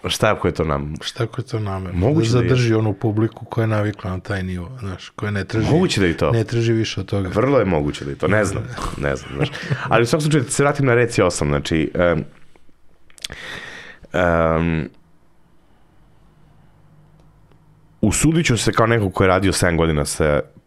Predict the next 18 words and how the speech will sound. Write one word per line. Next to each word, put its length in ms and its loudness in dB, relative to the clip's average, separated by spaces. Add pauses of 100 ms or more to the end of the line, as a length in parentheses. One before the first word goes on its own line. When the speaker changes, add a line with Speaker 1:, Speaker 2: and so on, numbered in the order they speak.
(120)
Speaker 1:
Ivanom, 400 -2 (100)
pošto 220 -4
si 100 -6
pomenuo 340 0
Ivana. 260 -4
Speaker 2:
Mhm. 300 -2 (380)
Speaker 1:
A, 580 -2 (100)
devedesetih 600 0
godina 240 2
Minimax 540 0
nije 220 2
bio, 640 2
e, 720 0
čovek 420 0 (100)
koji 340 2
je, 340 2 (880)
a, 840 2 (640)
napravio 1080 0